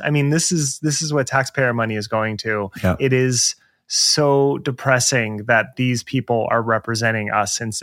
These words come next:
Speaker 1: any capacity. And even though all of this is out in the open and people can watch C span or the news to find out this information, I doubt it's gonna change anyone's minds. Now, as a prelude to this latest Rumble video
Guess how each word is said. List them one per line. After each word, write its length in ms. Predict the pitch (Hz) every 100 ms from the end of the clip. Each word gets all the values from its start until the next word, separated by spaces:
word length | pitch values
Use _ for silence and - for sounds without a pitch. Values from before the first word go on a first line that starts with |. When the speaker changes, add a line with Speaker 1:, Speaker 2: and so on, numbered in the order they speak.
| -
Speaker 1:
any 200 | 135 117
capacity. 760 | 117 113 110 110 113 107 110 - - - - _ - -
And 240 | 156 160 160 -
even 280 | 220 254
though 200 | 220 170
all 340 | - 160 180 180
of 100 | 135
this 240 | 127 -
is 100 | 123
out 200 | 127 147
in 80 | 156
the 100 | 135
open 300 | 139 131 113
and 100 | 113
people 260 | 117 123 127
can 180 | 123
watch 200 | 123 123
C 220 | - - 135
span 440 | - 143 131 127
or 280 | 127 151 180
the 100 | 175
news 380 | 175 180 143 -
to 80 |
find 280 | 127 131 131
out 140 | 127 123
this 160 | -
information, 680 | 127 117 120 120 117 - 107
I 120 | 107
doubt 340 | 107 117 110
it's 140 | 110 -
gonna 160 | 110
change 340 | 104 110 110 107
anyone's 460 | 110 110 120 117
minds. 520 | 113 120 - 127 - - - - - - - - - _ _ -
Now, 380 | 127 113 110 -
as 120 | 165 143
a 60 |
prelude 540 | 139 208 254 202 147 131
to 160 | 151
this 340 | 131 131 - 139
latest 460 | 135 143 147 139
Rumble 560 | 120 131 143 147 131 113
video 640 | 113 131 123 104 101 117